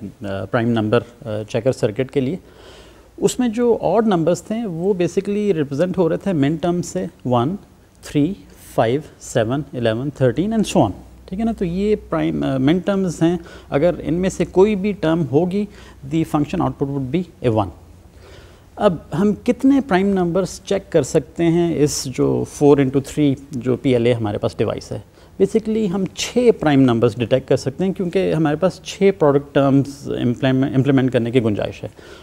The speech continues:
अगर हमारे पास एंड गेट ज़्यादा होते तो of course हम ज़्यादा प्राइम नंबर्स चेक कर सकते थे।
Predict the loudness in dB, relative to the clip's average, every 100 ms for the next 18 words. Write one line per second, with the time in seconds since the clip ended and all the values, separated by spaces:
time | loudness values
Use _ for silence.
0 | -6 0 2 4 2 0 -2 -4 -4 -2
1 | 2 2 0 -2 0 0 0 -4 -6 -4
2 | -2 0 0 2 0 2 0 0 -4 -2
3 | -2 -2 -2 -2 -4 -10 -20 -20 -4 -4
4 | -2 -4 -6 -12 -14 -16